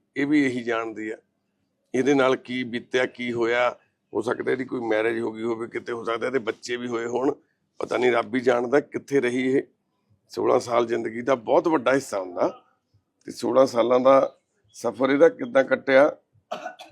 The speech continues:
ਉਹ ਇਹਦੀ ਅੰਦਰ ਮੈਮਰੀ ਦੇ ਵਿੱਚ ਹੀ ਆ, ਇਹਦੀ ਸੋਚ 'ਚ ਹੀ ਆ।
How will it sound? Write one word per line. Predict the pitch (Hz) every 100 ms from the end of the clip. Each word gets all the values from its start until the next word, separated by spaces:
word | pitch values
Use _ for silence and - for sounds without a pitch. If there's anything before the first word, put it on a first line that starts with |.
| -
ਉਹ | 127 139
ਇਹਦੀ | 139 151 143 - - _ _ _ _ _ _ _ _ -
ਅੰਦਰ | 131 135 139
ਮੈਮਰੀ | 131 127 131 139
ਦੇ | 135
ਵਿੱਚ | 123 120 -
ਹੀ | 104
ਆ, |
ਇਹਦੀ | 104 131
ਸੋਚ | 127 110 110
'ਚ | -
ਹੀ | 107 98
ਆ। | 92